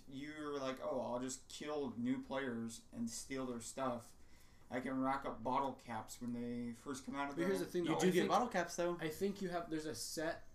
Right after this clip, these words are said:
Speaker 2: a, a percentage of the bottle caps that they have on their person, and whatever they have equipped, you can take it. I think that's how they're gonna have it.
Speaker 3: No, they're not. They said you don't, no one can take anything from you.
Speaker 2: Well, I mean, you're not taking it from them, but you get a copy of it.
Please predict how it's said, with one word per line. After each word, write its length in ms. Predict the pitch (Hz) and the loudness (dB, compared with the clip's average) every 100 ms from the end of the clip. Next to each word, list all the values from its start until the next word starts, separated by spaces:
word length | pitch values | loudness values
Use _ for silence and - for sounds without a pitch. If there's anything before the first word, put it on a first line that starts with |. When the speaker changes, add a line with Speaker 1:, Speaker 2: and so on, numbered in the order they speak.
| - - | -10 -8
Speaker 2:
a, 60 | - 160 | -8 -8
a 40 | |
percentage 800 | 156 147 - 151 156 175 151 - - - - - - | -4 -2 -2 -2 -4 -4 -4 -10 -14 -18 -18 -18 -14
of 80 | 131 | -10
the 80 | 131 | -6
bottle 240 | 131 131 | -4 -6
caps 300 | - 139 131 | -8 -8 -8
that 100 | 110 | -10
they 120 | 127 | -8
have 200 | 120 127 | -6 -6
on 120 | 127 | -4
their 100 | 113 | -4
person, 580 | 110 - 139 143 196 233 - - - - - - - | -6 -6 -6 -4 -2 -4 -6 -16 -20 -18 -16 -14 -10
and 380 | 156 156 160 135 | -6 -4 -4 -4
whatever 340 | 147 139 139 151 | -2 -2 -2 -2
they 120 | 139 | -4
have 180 | 123 123 | -4 -6
equipped, 540 | - - 147 - - - - - - - - - - | -6 -6 -6 -6 -12 -14 -20 -20 -20 -20 -20 -18 -14
you 120 | 127 | -10
can 140 | 123 | -8
take 220 | 117 113 | -6 -8
it. 120 | - - | -10 -12
I 80 | 135 | -10
think 300 | 110 151 147 | -6 -6 -4
that's 180 | 139 - | -6 -4
how 120 | 131 | -4
they're 100 | 123 | -2
gonna 160 | 120 113 | -4 -4
have 180 | 110 | -6
it. 100 | 107 - | -8 -8
Speaker 3:
No, 220 | 139 151 135 | 0 2 4
they're 120 | 135 | 2
not. 180 | 123 107 | 2 2
They 100 | 127 | 2
said 200 | 139 123 | 2 0
you 100 | 131 | 2
don't, 240 | 131 127 - | 2 2 -4
no 200 | 127 127 | 0 2
one 140 | 139 131 | 2 0
can 140 | 127 | -4
take 240 | 120 117 - - | -2 -4 -4 -8
anything 520 | 139 135 131 120 117 | -2 2 2 2 -4
from 220 | 113 113 104 | -2 -4 -4
you. 120 | - - - | -8 -12 -4
Speaker 2:
Well, 180 | 180 190 | 2 4
I 40 | |
mean, 160 | 202 190 | 4 4
you're 100 | 175 | 2
not 100 | - | 2
taking 280 | 185 180 | 0 0
it 100 | 160 | -2
from 160 | - 135 | -4 -6
them, 100 | 127 | -4
but 100 | 127 | -4
you 60 | 123 | -4
get 120 | 123 | -6
a 40 | |
copy 360 | - 135 127 120 | -4 -4 -2 -2
of 120 | 104 | -4
it. 100 | 101 | -8